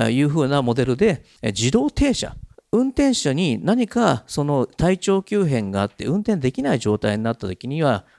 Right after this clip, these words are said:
運転手からその運転の権利を取り上げてしまって、車が自走してですね、勝手に止まるという、自動運転じゃないです。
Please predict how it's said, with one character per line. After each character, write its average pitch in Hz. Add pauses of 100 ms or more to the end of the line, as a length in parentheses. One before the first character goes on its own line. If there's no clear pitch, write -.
運 233
転 277
手 -
か 127
ら 104
そ 131
の 127
運 156
転 180
の 170
権 185
利 107
を 92 (260)
取 160
り 226
上 240
げ 240
て 226
し -
ま 185
っ 180
て、 175 (240)
車 247
が 247 (220)
自 135
走 208
し -
て 190
で 123
す -
ね、 107 (240)
勝 160
手 262
に 220
止 131
ま 160
る 226
と 107
い 95
う、 95 (240)
自 139
動 269
運 277
転 123
じ 101
ゃ -
な 104
い 101
で 92
す。 -